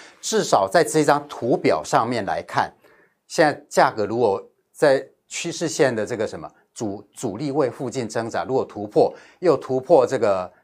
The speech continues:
这个波段的高点九十三点八的话，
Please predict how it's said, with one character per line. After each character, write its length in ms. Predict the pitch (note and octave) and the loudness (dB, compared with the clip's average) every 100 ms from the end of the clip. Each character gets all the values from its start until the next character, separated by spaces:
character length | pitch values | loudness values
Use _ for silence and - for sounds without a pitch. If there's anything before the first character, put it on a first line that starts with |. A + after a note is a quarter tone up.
| - | -4
这 140 | D#3+ | -2
个 40 | C3+ | 0
波 220 | C#3 C#3+ | 0 0
段 180 | D3+ B2 | 0 -2
的 60 | |
高 280 | B2+ B2 A#2+ | -2 2 2
点 260 | A#2+ G2 C#2+ | 0 -6 -6
九 180 | - E2+ | -10 -10
十 100 | G2+ | -6
三 220 | - A#2+ | -4 -4
点 220 | B2 D#2 - | -4 -6 0
八 180 | G2+ | 2
的 80 | G2+ | 2
话， 260 | F#2 A2 | 2 0